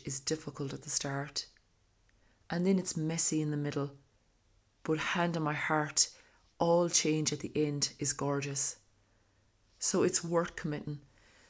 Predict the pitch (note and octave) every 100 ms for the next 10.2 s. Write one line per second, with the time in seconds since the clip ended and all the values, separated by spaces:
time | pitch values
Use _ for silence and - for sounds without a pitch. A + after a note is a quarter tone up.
0 | - - - G#3 G3+ G3 F#3 - - F3
1 | D#3+ E3 D#3 D3 - D#3+ D#3 D3 D#3 E3
2 | D#3 D#3+ D3+ D3+ D3 C#3+ C#3 - - D3
3 | D3+ D3+ - C#3+ C#3+ C#3 - _ _ _
4 | _ - D#3+ F3+ F3 - D#3+ - E3 D#3+
5 | D3+ D3 - - D#3 D3 D#3 D3+ C#3 C3+
6 | C#3+ C#3+ C#3+ - C3+ D#3 D3 - - -
7 | D#3 - - - - E3+ E3 F3 E3+ D3+
8 | D3+ - C#3 C#3 - - - _ _ _
9 | _ _ - - D#3 G3+ G3+ F#3 E3+ D3
10 | -